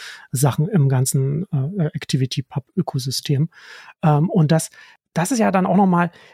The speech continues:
so im nächsten Schritt, wenn man das erstmal so begriffen hat, war für mich dann der nächste Gedanke, aha, okay, das heißt ja dann eigentlich, wenn man, wenn man das, wenn man das weiterdenkt,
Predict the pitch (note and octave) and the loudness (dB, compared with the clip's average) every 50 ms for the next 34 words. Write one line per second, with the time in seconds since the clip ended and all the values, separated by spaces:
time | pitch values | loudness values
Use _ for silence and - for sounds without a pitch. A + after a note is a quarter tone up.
0 | _ - - E3 D3 D3 D#3+ G#3+ - - G#3+ - - G#3 G3+ _ _ - F3+ D#3 | _ -2 0 2 4 4 4 2 2 -2 -4 -4 -4 -6 -6 _ _ -4 0 0
1 | D3+ C#3+ C3+ E3 F3+ D4 A3+ - G#3 G3 E3+ E3 D3+ - - G#3 - A3 G3+ G#3 | 2 2 0 -2 -2 -4 -2 0 0 0 0 0 -4 -4 -4 -2 0 2 0 0
2 | - - _ _ _ _ _ _ _ _ _ - - _ _ _ _ _ _ - | -2 -6 _ _ _ _ _ _ _ _ _ -20 -20 _ _ _ _ _ _ -2
3 | D3+ D#3+ C#3+ - - C#3+ D3 D#3+ G#3 - - - A#3+ A#3+ G#3+ E3+ E3 D#3 D3 D3 | 0 0 0 2 2 2 4 4 4 2 0 -2 0 0 2 2 4 4 4 4
4 | F3 G3 - A#3+ G3+ F#3+ F#3 F#3+ G3 F#3+ G#3 F#3+ - - - - - - - - | 2 2 0 -2 -2 0 2 2 2 2 0 -4 -6 -12 -18 -18 -18 -20 -10 -4
5 | - D#3 A#2+ C3+ F#3 A3 A3+ - F3+ - - - F3 G3 A3 G#3+ - - - - | -2 0 2 2 2 2 2 0 -4 -4 0 2 2 2 2 0 -2 -10 -20 -20
6 | - - - - C3 - - - D#3 G#3 A3+ - - E3+ D3+ C3 C3 D3 - - | -20 -18 -10 -8 -8 -6 -2 0 0 2 2 2 0 0 0 -2 -2 -6 -6 -2
7 | - E3+ B3 C4+ A#3 - - C#3+ - - D3+ C#3+ D3 C#3+ C#3+ C3+ C3 C#3 C3+ C3+ | 0 2 2 4 2 2 0 -2 0 0 2 2 4 2 2 2 0 0 2 2
8 | C3 B2+ C3+ C3 - A#3+ C#4 F3+ C#3+ C#3 C3 C3 - - C#3+ C3+ F#3 - A#3 F3+ | 0 0 -2 -4 -6 -4 -2 0 0 2 2 0 -2 -2 0 0 2 2 2 2
9 | C#3+ D3 E3 G3+ G3+ | 2 2 2 2 0